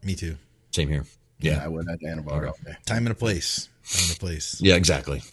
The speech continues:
Speaker 3: Yep.
Speaker 1: All right. We are, speaking of time, we are out of it. You guys, we, we blew through, but that was fast. Like, we did a bunch of questions there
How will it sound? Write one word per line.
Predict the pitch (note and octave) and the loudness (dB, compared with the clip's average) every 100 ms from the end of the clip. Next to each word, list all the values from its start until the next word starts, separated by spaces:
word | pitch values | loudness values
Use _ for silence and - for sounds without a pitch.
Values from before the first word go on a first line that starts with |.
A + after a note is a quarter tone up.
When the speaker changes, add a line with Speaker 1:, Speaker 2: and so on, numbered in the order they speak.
| - - | -12 -4
Speaker 3:
Yep. | C3+ - - - - B2+ | -4 -4 -16 -20 -20 -4
Speaker 1:
All | G2+ | 0
right. | G2 G2 F2+ | 2 0 -2
We | G#2+ D#3 | 2 2
are, | - A2+ - G#2+ | 2 -4 -4 -4
speaking | A#2+ A2+ D3 D3+ | -2 -2 0 0
of | C#3 - | -2 -4
time, | A#2+ A#2 D3+ F#3+ - | -4 -2 0 -2 -4
we | B2+ D3+ D#3 | 2 2 4
are | D#3 E3+ | 0 -2
out | - F#3+ | 0 0
of | G#3+ C3+ | 4 4
it. | F#2 - - - | 2 -2 -12 -8
You | B2 C3 | 2 6
guys, | F3 D#3+ | 6 6
we, | C#3+ D#3+ C#3 | 4 4 4
we | C3 | 0
blew | G#2+ A#2 D3+ | 0 0 0
through, | D#3+ E3+ D3 | 0 0 0
but | A2+ | 0
that | B2 | 0
was | A#2 - | 0 -2
fast. | A2 C3 C3 - - | -4 -2 -2 -2 -4
Like, | G2+ | -6
we | A2+ | -8
did | C3 | -6
a | D#3 | -4
bunch | D3 D3+ | -2 -2
of | C#3+ C3+ A#2+ | 0 0 -2
questions | C3+ D3+ - G2+ F#2+ | -2 -2 0 -2 0
there | F#2+ F#2+ F2 | 2 2 0